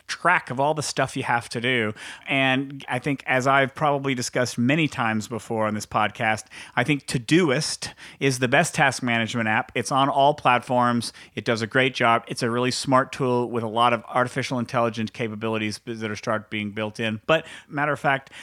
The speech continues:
there are a ton of great task managers out there. So don't limit yourself to Todoist. There are others. Finally, I think that for lawyers, having a good email app is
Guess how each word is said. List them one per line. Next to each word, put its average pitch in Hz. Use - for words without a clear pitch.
there 208
are 185
a 123
ton 151
of 117
great 117
task 113
managers 104
out 101
there. 85
So 110
don't 127
limit 123
yourself 113
to 113
Todoist. 104
There 110
are 85
others. 98
Finally, 156
I 139
think 139
that 113
for 123
lawyers, 156
having 160
a 147
good 135
email 139
app 117
is 135